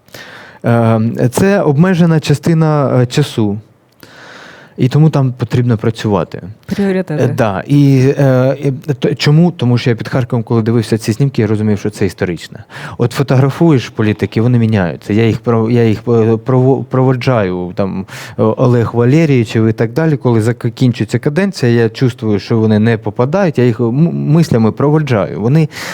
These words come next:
Speaker 1: е, міняються отак. А оці кадри, вони історичні. І от, е, я до себе мав багато претензій. Е, з того моменту, е, на передовій, е, знімаю максимально все. Е, мені подобається, чесно тобі скажу, мені подобається моя робота і навіть на передовій.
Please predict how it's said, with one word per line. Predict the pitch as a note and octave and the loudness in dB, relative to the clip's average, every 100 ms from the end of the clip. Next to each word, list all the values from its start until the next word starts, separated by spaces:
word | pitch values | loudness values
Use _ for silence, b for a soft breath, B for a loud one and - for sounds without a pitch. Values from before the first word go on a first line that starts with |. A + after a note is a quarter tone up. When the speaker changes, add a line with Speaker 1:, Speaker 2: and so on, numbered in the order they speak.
| B B2+ | B 0
Speaker 1:
е, | B2+ B2+ | 2 4
міняються | C#3+ D#3+ C#3 A#2 A#2 | 4 4 2 0 0
отак. | B2 B2+ F#2+ E2 - B B - | 0 0 -4 -4 -10 B B -4
А | B2 | -2
оці | B2 - | 0 -2
кадри, | - C#3 A#2+ | -2 -2 0
вони | A2+ A#2 | 2 0
історичні. | G#2+ A#2 G2+ F2 - - - B B - | 0 0 0 -2 -10 -16 -18 B B -2
І | B2 A#2+ | 2 4
от, | A#2 A2 | 2 0
е, | C#3 B2 B2+ | 0 2 2
я | B2+ C3 | 2 0
до | A#2+ A2 | 0 -2
себе | D3 C#3 C3 | -2 0 0
мав | A#2 A2+ | 2 2
багато | G#2+ G#2 G#2 F#2 | 0 -2 -2 -4
претензій. | F#2+ G2+ F2+ E2 D#2+ - B B - | -4 -4 -4 -6 -14 -14 B B -2
Е, | A2 | -2
з | - | 0
того | D#3 E3+ | 0 2
моменту, | F3+ D#3+ B2+ A#2 A2 A#2+ A#2 B2 B2 | 4 4 4 2 2 0 0 0 0
е, | |
на | C3 | 0
передовій, | B2 C#3 C3 C3 E3+ F3+ - | 0 0 2 4 4 4 4
е, | B2+ A#2+ A#2 A#2 | 4 4 2 2
знімаю | A#2 C3+ C3+ A#2+ | 2 2 4 2
максимально | A#2+ A#2+ - B2+ B2 A2+ G#2 G2+ | 2 0 -2 0 2 2 2 0
все. | - - F3+ G#3 G#3 B B B B2 | -4 -2 0 0 -2 B B B 0
Е, | A#2+ A#2+ A#2+ | 2 2 2
мені | C#3+ F3 F3 | 2 2 2
подобається, | C3 A2 G2 G2+ F#2+ - G#2+ | 0 0 0 0 -2 -2 -4
чесно | - C#3 - A#2 | 0 -2 -2 -6
тобі | A#2+ A2+ | -4 -6
скажу, | - C3 D#3+ | -4 -2 2
мені | F#3+ A#2+ B2 | 4 4 2
подобається | B2 G#2+ G#2 C3+ D#3+ D#3+ - C#3 A#2+ | 0 -2 0 2 2 2 0 -2 2
моя | A#2 A2+ | 2 2
робота | G#2+ G2+ C3+ D#3 D3 A#2+ A#2 G#2 | 0 0 0 0 0 0 2 0
і | A2 | -2
навіть | A#2 B2 C3 B2 | 0 2 0 0
на | A2+ | -2
передовій. | G#2 G#2 F#2+ F#2 D#2+ | 0 0 0 -2 -4